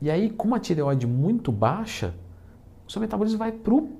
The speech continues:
pé. E você pode fazer de tudo. Você treina, você faz dieta, você toma termogênico, não, não, não.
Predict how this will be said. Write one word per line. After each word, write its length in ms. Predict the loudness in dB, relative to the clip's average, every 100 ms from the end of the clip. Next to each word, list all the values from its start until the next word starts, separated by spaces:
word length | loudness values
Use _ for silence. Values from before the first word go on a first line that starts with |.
| 0
pé. 420 | 4 6 6 2 -4
E 40 |
você 120 | -2 -2
pode 280 | 0 0
fazer 300 | 0 0 0
de 180 | 0 -4
tudo. 320 | -4 2 2
Você 160 | 4 0
treina, 360 | 0 2 2 0
você 120 | -2
faz 280 | -2 -2 0
dieta, 340 | 0 0 -2
você 100 | -2
toma 160 | -2 0
termogênico, 520 | 0 0 0 -2 -2
não, 140 | -4
não, 120 | -2
não. 120 | -4